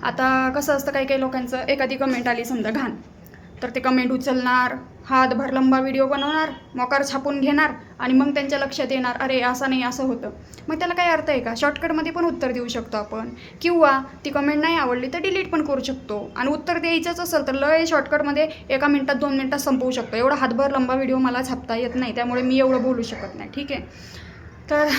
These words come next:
असू द्या, एवढंच सांगायचं होतं. माझ्यासाठी कोणालाही कुठेही जाऊन कोणत्या इंटरव्ह्यूवाल्या चॅनलला, कोणत्या ब्रॉडकास्टवाल्या चॅनलला किंवा कोणाला कमेंट टाकू नका, "करिश्मा ताईला बोलवा, करिश्मा ताईला."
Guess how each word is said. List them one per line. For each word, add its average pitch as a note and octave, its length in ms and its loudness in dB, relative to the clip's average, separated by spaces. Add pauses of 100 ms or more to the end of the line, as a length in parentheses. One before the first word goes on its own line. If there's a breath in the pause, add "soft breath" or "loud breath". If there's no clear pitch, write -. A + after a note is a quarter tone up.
(300 loud breath)
असू C#4 220 0
द्या, D4 120 4 (320 loud breath)
एवढंच C4 280 4
सांगायचं C4 320 2
होतं. C4 180 -2
माझ्यासाठी B3 420 -2
कोणालाही A#3+ 340 0
कुठेही B3+ 280 0
जाऊन B3+ 200 0 (360 loud breath)
कोणत्या A#3+ 520 0
इंटरव्ह्यूवाल्या B3 800 2
चॅनलला, A#3 520 -2
कोणत्या A#3 340 -2
ब्रॉडकास्टवाल्या A3+ 720 -2
चॅनलला A#3 380 -2
किंवा A#3+ 200 -4
कोणाला B3 300 0
कमेंट A#3+ 320 -2
टाकू A#3+ 180 -2
नका, A#3+ 200 -4
"करिश्मा A3+ 400 -6
ताईला A3 200 -4
बोलवा, A3+ 280 -4
करिश्मा A#3 320 -4
ताईला." A3 240 -6